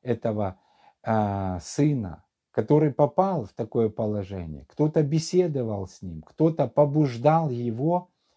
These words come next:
возвратиться к отцу, который способен восстановить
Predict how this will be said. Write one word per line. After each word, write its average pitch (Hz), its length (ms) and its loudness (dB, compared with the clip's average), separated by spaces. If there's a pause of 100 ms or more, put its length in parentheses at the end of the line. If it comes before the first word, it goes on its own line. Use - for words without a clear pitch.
(300)
возвратиться 143 1300 0
к - 60 -4
отцу, 185 640 -2 (180)
который 156 760 2
способен 143 840 -2
восстановить 131 840 -2